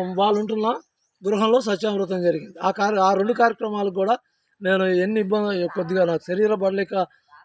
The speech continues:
సరిగ్గా ఒక షుగర్ ఉంది నాకు, అయినా సరే ఒక ప్రయోజకుడు ఎవరి మీద ఆధారపడకుండా తన స్వయం, స్వయం కృషితో పైకొచ్చిన ఒక విద్యావంతుడు, ఒక ఇంజనీర్, మరి అటువంటి నా మేనల్లుడని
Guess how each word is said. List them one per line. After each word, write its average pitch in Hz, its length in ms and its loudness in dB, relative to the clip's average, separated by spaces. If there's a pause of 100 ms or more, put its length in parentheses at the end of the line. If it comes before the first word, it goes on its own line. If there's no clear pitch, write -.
సరిగ్గా 190 360 2
ఒక 185 160 0
షుగర్ 196 320 -2
ఉంది 214 160 0
నాకు, 202 340 0
అయినా 208 240 0
సరే 202 280 -2 (640)
ఒక 196 380 0 (160)
ప్రయోజకుడు 285 680 6 (280)
ఎవరి 294 340 4 (840)
మీద 269 200 2
ఆధారపడకుండా 233 960 4 (160)
తన 240 120 4
స్వయం, 269 360 4 (720)
స్వయం 277 380 2
కృషితో 269 360 0
పైకొచ్చిన 247 520 0 (380)
ఒక 214 140 0
విద్యావంతుడు, 220 680 4 (640)
ఒక 214 140 0
ఇంజనీర్, 262 460 6 (920)
మరి 196 220 2
అటువంటి 208 760 0
నా 196 220 -2
మేనల్లుడని 226 600 2